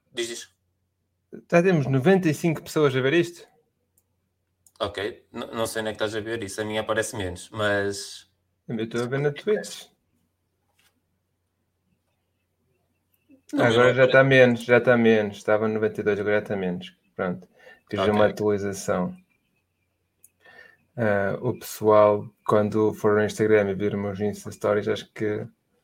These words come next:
Speaker 1: Não, o pessoal
Speaker 2: nem
Speaker 1: está a dizer que são noventa e seis, sim.
Speaker 2: Ah, já,
Speaker 1: Isso
Speaker 2: já estão cento, cento e treze. Pronto, o pessoal, para aí, que o pessoal já vai perceber e já vem com
Speaker 1: <laughs>
Speaker 2: porque eu mostrei as consequências de não virem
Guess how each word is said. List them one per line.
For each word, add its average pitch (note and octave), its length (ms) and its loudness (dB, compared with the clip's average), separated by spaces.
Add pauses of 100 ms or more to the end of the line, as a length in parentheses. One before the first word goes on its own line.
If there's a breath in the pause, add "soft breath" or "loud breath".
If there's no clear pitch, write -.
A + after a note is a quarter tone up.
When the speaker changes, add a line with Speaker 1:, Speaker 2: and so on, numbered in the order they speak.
Speaker 1:
Não, E3+ 180 4
o F#3+ 60 4
pessoal - 240 4
Speaker 2:
nem - 80 4
Speaker 1:
está C3 40 8
a B2+ 40 4
dizer D3 180 0
que - 80 -14
são C3 120 -2
noventa A#2+ 300 0
e B2 60 4
seis, A2 220 6
sim. G#2+ 220 2 (1200)
Speaker 2:
Ah, C#3 160 6
já, A#2+ 60 8
Speaker 1:
Isso A2 160 8
Speaker 2:
já - 60 8
estão C3+ 180 0
cento, B2+ 300 -2
cento A#2+ 420 -2
e A2 60 0
treze. F#2+ 420 -4
Pronto, G2 380 -2
o A#2 40 -2
pessoal, A#2+ 540 4
para D3 140 6
aí, B2+ 260 6
que - 80 -20 (260)
o A#2+ 80 -12
pessoal A2 240 0
já G2+ 100 2
vai G2+ 140 4
perceber F#2+ 600 -4 (280)
e G2+ 300 -6
já - 200 6
vem G2+ 300 8
com G2+ 300 -4
Speaker 1:
<laughs> - 1400 -8
Speaker 2:
porque - 600 0
eu A2+ 180 8
mostrei G#2+ 380 6
as G2+ 100 4
consequências G2+ 920 2
de G#2 200 2
não G#2 240 6
virem F2+ 340 4